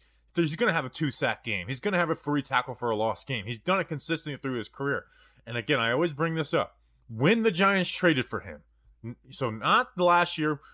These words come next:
when the Giants traded for him for the Jets, since he had entered the league, he was third in tackles for a loss with interior defensive linemen. Third in run stops. Second in percentage of run stops and tackles for a loss combined.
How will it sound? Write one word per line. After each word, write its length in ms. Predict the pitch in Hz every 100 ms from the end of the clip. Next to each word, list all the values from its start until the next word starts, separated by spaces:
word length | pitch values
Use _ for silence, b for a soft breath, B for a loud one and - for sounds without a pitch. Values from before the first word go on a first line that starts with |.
| b
when 140 | 123
the 80 | 120
Giants 340 | 101 147 233 -
traded 260 | 202 180
for 120 | 185
him 80 | 170
for 100 | 156
the 80 | 160
Jets, 340 | 127 113 -
since 180 | - 120
he 60 | 156
had 80 | 170
entered 260 | 160 156
the 40 | 135
league, 200 | 110 107
he 120 | 107
was 140 | 95
third 260 | - 123 147
in 80 | 160
tackles 360 | 147 135 156
for 120 | -
a 60 | 131
loss 320 | 113 101 - - b b b
with 180 | 110 -
interior 420 | 113 110 110 101
defensive 480 | 95 98 - 98 95
linemen. 340 | 90 85 78 _ b b
Third 360 | - 135 165 180
in 160 | 151
run 180 | 139 139
stops. 440 | - 95 - - - _
Second 540 | - - 175 180 202 185 b 143
in 120 | 147
percentage 640 | - 160 - 214 151 123
of 340 | - 131 101 -
run 280 | 135 139 143
stops 400 | - 143 127 -
and 100 | 120
tackles 300 | 131 123 117
for 100 | 123
a 60 |
loss 200 | 110 107
combined. 400 | - 101 92 85